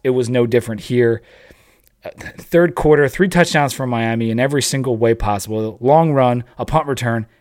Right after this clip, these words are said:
and a pass from Perry. That was pretty much it. Only one drive over fifty yards in the second half for Virginia Tech, and that one ended in an interception. So, <laughs> if you go from that ten-minute mark that I mentioned, Robbie, to the end of the game,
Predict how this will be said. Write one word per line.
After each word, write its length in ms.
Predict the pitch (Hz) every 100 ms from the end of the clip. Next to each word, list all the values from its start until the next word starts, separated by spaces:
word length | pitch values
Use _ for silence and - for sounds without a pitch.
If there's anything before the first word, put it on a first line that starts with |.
| _
and 160 | 147 170
a 40 |
pass 320 | - 131 120
from 160 | - 113
Perry. 420 | 107 104 104 98 - _ _ _ _ _ _
That 100 | 127
was 120 | 156
pretty 180 | 156 175
much 220 | 170 143
it. 200 | 131 - _ _ _ -
Only 240 | 123 127
one 260 | 120 123 175
drive 400 | 156 151 147 143
over 220 | 131 117
fifty 320 | 107 165 -
yards 380 | 135 123 123 120
in 60 | 117
the 60 |
second 280 | 110 127 120
half 240 | 113 120 -
for 100 | 117
Virginia 420 | 113 117 127 120
Tech, 400 | - 127 123 - _ _ _ _ _ -
and 200 | 113 117
that 180 | 151
one 180 | 175 160 147
ended 240 | 131 123
in 120 | 120
an 140 | 117 107
interception. 600 | 107 101 85 - - _ _ _
So, 400 | - - 110 98 - _ _ _ _
<laughs> 480 | _ - - 220 -
if 100 | 110
you 80 | 127
go 140 | 170
from 120 | 175
that 140 | 165 151
ten-minute 340 | 190 208 190
mark 240 | 143 127 120
that 100 | 120
I 40 |
mentioned, 280 | 113 110 117
Robbie, 340 | 110 113 117 - -
to 100 | -
the 100 | 127
end 160 | 135 131
of 0 |
the 80 | 120
game, 460 | 127 113 104 101